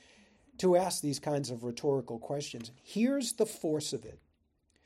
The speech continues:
Essentially, Paul says, "Okay, you want to talk about law? Let's talk about law.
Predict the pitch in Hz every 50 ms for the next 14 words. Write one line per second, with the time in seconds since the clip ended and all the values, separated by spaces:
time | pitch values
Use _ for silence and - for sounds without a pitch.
0 | _ - - - - - 185 147 233 285 294 294 - 262 202 165 160 - - -
1 | 196 185 196 190 - - 190 170 170 165 151 - - - _ _ _ _ _ _
2 | _ _ _ _ - 247 285 240 - - 190 156 147 156 208 208 - _ _ _
3 | _ _ _ _ _ _ _ _ _ - 151 156 202 226 226 233 240 240 233 233
4 | - - 226 233 233 233 226 180 196 190 196 190 190 170 156 160 156 151 180 233
5 | 277 294 254 - _ _ _ _ - - - 113 120 120 - - - - 175 190
6 | 220 233 233 247 247 226 240 226 226 220 220 220 226 226 208 165 131 104 85 -